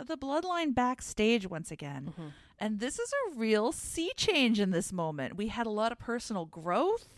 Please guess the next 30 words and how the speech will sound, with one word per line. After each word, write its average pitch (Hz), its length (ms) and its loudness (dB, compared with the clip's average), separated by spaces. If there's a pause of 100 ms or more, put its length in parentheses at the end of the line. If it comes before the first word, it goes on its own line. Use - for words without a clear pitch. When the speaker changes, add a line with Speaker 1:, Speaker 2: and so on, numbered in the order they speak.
(320)
Speaker 2:
Yeah. 180 200 -8 (280)
Speaker 1:
We 233 180 -2
had 254 200 -2
a 240 60 -4
lot 214 340 4
of 262 260 -2
the 233 120 -2
accountability 220 840 0
that 262 140 -4
we 240 140 -2
haven't 196 360 0
been 175 160 -4
seeing, 208 460 -2
although 190 520 0 (560)
I 190 180 4
will 247 160 0
leave 233 220 -2
it 233 100 -6
to 220 120 -6
you 196 240 0
to 220 80 -10
tell 208 220 -2
me 190 100 0
how 196 140 0
genuine 180 520 0
you 160 120 -6
think 160 260 -6
this 147 240 -6
is. 156 380 -4 (140)
Um, 233 580 0